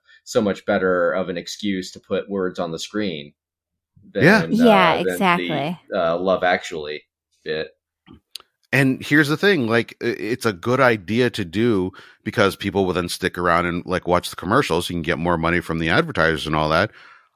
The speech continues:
Speaker 2: I almost never, uh, like, ninety percent of the time,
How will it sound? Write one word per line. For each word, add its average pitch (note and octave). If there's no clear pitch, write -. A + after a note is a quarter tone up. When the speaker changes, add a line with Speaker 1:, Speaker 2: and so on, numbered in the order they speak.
Speaker 2:
I G2
almost G2+
never, B2
uh, F#2
like, F2+
ninety F2+
percent A2
of G#2+
the G2+
time, B2+